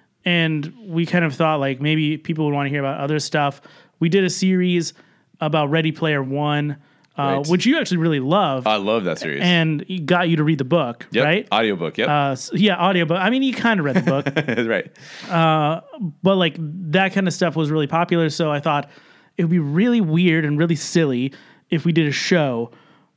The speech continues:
Speaker 1: squarely on Jeff Goldblum.
Speaker 2: <laughs>
Speaker 1: And, like, when we were coming up with, like, you know,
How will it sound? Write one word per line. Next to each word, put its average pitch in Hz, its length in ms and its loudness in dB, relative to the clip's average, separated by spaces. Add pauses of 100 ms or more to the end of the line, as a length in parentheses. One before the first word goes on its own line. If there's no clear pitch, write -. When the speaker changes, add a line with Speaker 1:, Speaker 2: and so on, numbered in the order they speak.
(240)
Speaker 1:
squarely 196 600 0
on 180 160 2
Jeff 151 260 -2
Goldblum. 139 580 0 (200)
Speaker 2:
<laughs> - 220 -8
Speaker 1:
And, 214 160 4
like, 190 240 0 (360)
when 208 140 4
we 233 60 4
were 233 80 4
coming 262 240 0
up 220 120 0
with, 202 140 2
like, 175 360 0
you 160 180 -4
know, 139 200 -2